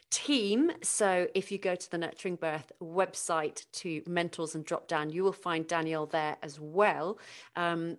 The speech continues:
and, um, yeah, you are the most phenomenal mentor. So I'm very, very excited for all those doulas out there listening who, um,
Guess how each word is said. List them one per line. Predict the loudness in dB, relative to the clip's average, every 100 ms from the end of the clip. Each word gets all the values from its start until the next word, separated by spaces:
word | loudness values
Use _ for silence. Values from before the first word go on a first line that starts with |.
| -2
and, | 0 2 0 -4 -2
um, | 2 2 0 2
yeah, | 4 4
you | 2 0 4
are | 6 6 2
the | -2
most | 0 0 -2
phenomenal | -2 -2 0 4 4 4 0 -2 -4
mentor. | 0 0 0 -2 0 0
So | 0 0
I'm | 0
very, | 6 8 8
very | 8 6
excited | 4 2 0 0 -6
for | 0
all | 4
those | 4 4
doulas | 6 6 8
out | 6 8
there | 6
listening | 6 2 2 2 0 4
who, | 6 8 8 6
um, | 4 2